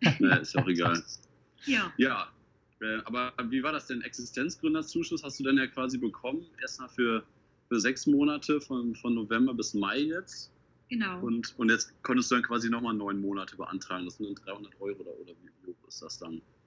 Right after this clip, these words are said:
Speaker 1: Ja, genau, das sind dann dreihundert Euro, ne? Da musste ich jetzt so einen Zweitantrag stellen und quasi beweisen, dass das Geschäft langsam angelaufen ist. Das heißt, ich habe da so ein paar Auftragsbestätigungen dann eingereicht und einen längeren Bericht geschrieben, was ich halt unternommen habe, um das Geschäft jetzt voranzutreiben in der ersten Zeit. Und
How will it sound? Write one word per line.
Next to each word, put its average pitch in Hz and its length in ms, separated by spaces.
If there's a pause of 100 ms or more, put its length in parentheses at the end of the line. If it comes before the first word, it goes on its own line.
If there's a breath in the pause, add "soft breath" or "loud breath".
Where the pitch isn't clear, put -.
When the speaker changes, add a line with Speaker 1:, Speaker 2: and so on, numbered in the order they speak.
(180)
Speaker 1:
Ja, 220 320
genau, 208 260
das 240 140
sind 226 160
dann 214 100
dreihundert 208 400
Euro, 202 220
ne? 196 100
Da 202 100
musste 202 240
ich 208 80
jetzt 208 140
so 220 60
einen 214 60
Zweitantrag 226 640
stellen 226 400
und 208 200
quasi 226 320
beweisen, 220 500
dass - 100
das 226 160
Geschäft 233 360
langsam 202 320
angelaufen 247 580
ist. 226 260
Das 202 140
heißt, 214 180
ich 208 140
habe 220 100
da 202 120
so 185 80
ein 190 100
paar 190 240
Auftragsbestätigungen 214 880
dann 196 140
eingereicht 208 640 (460 soft breath)
und 240 80
einen 240 60
längeren 226 400
Bericht 226 280
geschrieben, 226 380
was 214 120
ich 226 120
halt 208 140
unternommen 220 500
habe, 220 140
um 220 120
das 202 140
Geschäft 214 300
jetzt 196 160
voranzutreiben 220 680
in 214 100
der 208 120
ersten 214 300
Zeit. 208 340
Und 196 240